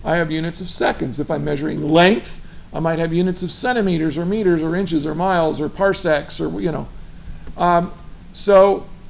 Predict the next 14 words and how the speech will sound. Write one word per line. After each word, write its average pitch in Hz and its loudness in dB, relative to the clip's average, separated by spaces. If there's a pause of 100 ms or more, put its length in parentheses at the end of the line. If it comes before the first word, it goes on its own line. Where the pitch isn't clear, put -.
we 185 2
have 240 4
to 202 2
identify 185 2
those 165 2
in 185 2
the 175 2
equation. 147 -2
So, 175 0 (160)
uh, 151 -4
we 208 0
will 220 6
do 214 0
that 185 6